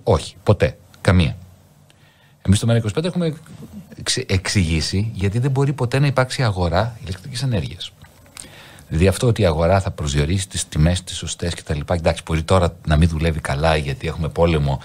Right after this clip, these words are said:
αλλά γενικά μια χαρά δουλεύει η εμπορευματοποιημένη αγορά ηλεκτρικής ενέργειας, που ουσιαστικά αυτό είπε ο Αλέξης Τσίπρας. Είπε, «Θα κρατήσουμε τη δεή», η οποία είναι μία από τις πλέον παραγωγούς, έτσι, είναι τη μικρή δεή, όχι τη μεγάλη, την παλιά, που ήτανε Massif,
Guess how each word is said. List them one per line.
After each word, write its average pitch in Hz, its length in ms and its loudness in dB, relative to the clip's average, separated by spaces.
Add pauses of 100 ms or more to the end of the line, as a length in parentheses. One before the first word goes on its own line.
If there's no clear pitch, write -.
(140)
αλλά 98 240 2
γενικά 87 520 0 (360)
μια 95 160 2
χαρά 87 300 2
δουλεύει 73 520 0 (720)
η 101 120 2
εμπορευματοποιημένη 80 1000 2
αγορά 76 260 0
ηλεκτρικής 71 340 -6
ενέργειας, 76 280 0
που - 120 -6
ουσιαστικά 120 380 0
αυτό 120 160 4
είπε 113 200 2
ο 127 40 -2
Αλέξης 120 220 -8
Τσίπρας. - 360 -12 (640)
Είπε, 80 280 0 (440)
«Θα - 120 -2
κρατήσουμε 104 400 2
τη 85 100 -2
δεή», 73 320 0
η 202 60 -2
οποία 113 240 0
είναι 110 160 2 (200)
μία 147 340 6
από 71 100 -2
τις - 200 -8
πλέον 64 360 0
παραγωγούς, 64 480 -6
έτσι, 87 200 2
είναι 87 120 2
τη - 120 -6
μικρή 117 300 4
δεή, 71 240 2
όχι 76 140 -2
τη - 80 -2
μεγάλη, 73 440 0
την 67 120 -10
παλιά, 69 480 -4 (220)
που - 60 -6
ήτανε 73 480 0 (140)
Massif, - 280 0